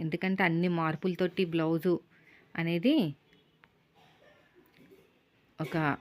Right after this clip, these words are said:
అచీవ్‌మెంట్ అనమాట. మామూలుగా కరెక్ట్‌గా ఉన్న బ్లౌజ్ ఇస్తేనే సెట్ కావు మనకి చాలా మట్టుకి, ఎక్కడొక్కడ పొరపాట్లు జరుగుతాయి. అలాంటప్పుడు మనకి ఇలా కొన్ని చేంజెస్‌తో బ్లౌజ్ వచ్చిందనుకో, భయపడకుండా ఛాలెంజ్‌గా ఫీల్ అయ్యి చేయాలి. అందుకు నేను ఒకటే బ్లౌజ్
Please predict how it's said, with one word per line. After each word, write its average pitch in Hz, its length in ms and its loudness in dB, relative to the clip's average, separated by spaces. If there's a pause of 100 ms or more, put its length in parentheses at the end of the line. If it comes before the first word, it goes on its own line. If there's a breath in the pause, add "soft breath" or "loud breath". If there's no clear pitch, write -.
(240)
అచీవ్‌మెంట్ 190 500 2
అనమాట. 139 280 -2 (1300)
మామూలుగా 214 480 6 (140)
కరెక్ట్‌గా 202 340 2
ఉన్న 220 160 6
బ్లౌజ్ 202 260 8
ఇస్తేనే 208 380 2
సెట్ 226 260 2
కావు 160 220 2
మనకి 147 240 -2 (580)
చాలా 190 300 6
మట్టుకి, 170 280 0 (460 soft breath)
ఎక్కడొక్కడ 214 440 4 (100)
పొరపాట్లు 190 380 4
జరుగుతాయి. 156 300 0 (140)
అలాంటప్పుడు 190 520 2 (100)
మనకి 208 260 0 (120)
ఇలా 190 140 4 (140)
కొన్ని 190 160 2 (100)
చేంజెస్‌తో 190 400 2 (140)
బ్లౌజ్ 175 280 2
వచ్చిందనుకో, 165 420 0 (480 loud breath)
భయపడకుండా 214 480 4 (100)
ఛాలెంజ్‌గా 190 520 6
ఫీల్ 180 220 2
అయ్యి 247 200 2
చేయాలి. 156 360 4 (420 loud breath)
అందుకు 202 240 4
నేను 262 120 8
ఒకటే - 260 4
బ్లౌజ్ 226 220 8